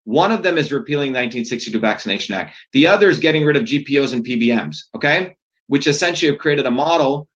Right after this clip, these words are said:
where you have massive corruption in the entire healthcare system of distribution of medicine, distribution of the hospitals work. I've done a whole video on that. We, we can come back to that. But today's thing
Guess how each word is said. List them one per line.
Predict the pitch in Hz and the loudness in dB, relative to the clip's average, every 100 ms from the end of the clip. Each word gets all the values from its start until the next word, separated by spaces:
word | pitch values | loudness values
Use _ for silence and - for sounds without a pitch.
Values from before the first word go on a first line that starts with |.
| _ | _
where | 123 139 147 143 143 - _ - | 0 2 4 2 0 -6 _ -4
you | 139 | -2
have | 143 135 | 0 -2
massive | 139 143 151 143 - | -2 -2 -2 -8 -8
corruption | 147 156 165 - 120 127 131 _ | -2 -2 -2 -2 -2 -2 -8 _
in | 120 | 0
the | 135 | 0
entire | 120 135 147 143 | 0 2 2 4
healthcare | 135 139 139 117 | 2 0 -2 -2
system | - 156 123 104 - _ - | -2 -2 -2 -4 -8 _ -4
of | 117 | -2
distribution | 113 135 143 139 - 127 | 0 -2 0 0 0 0
of | |
medicine, | 120 123 123 123 | 2 0 0 0
distribution | 117 117 117 120 123 | 0 -2 -2 -2 -2
of | 113 | -2
the | 113 | 0
hospitals | 139 139 110 101 98 | 0 -2 -4 -4 -2
work. | 95 - - - | -4 -8 -10 -6
I've | 117 | 0
done | 147 | 2
a | 135 | 4
whole | 143 139 | 2 4
video | 147 139 | 4 4
on | 117 | 2
that. | 101 | 2
We, | 117 - | -2 -2
we | 123 | -2
can | 120 117 | -2 -2
come | 127 | 0
back | 123 147 | 2 2
to | 147 | 0
that. | 98 80 - _ _ _ | -4 -6 -10 _ _ _
But | 123 123 | -4 -2
today's | - 147 190 220 190 - _ _ _ | 0 4 4 4 2 -4 _ _ _
thing | 143 147 143 | -2 0 -2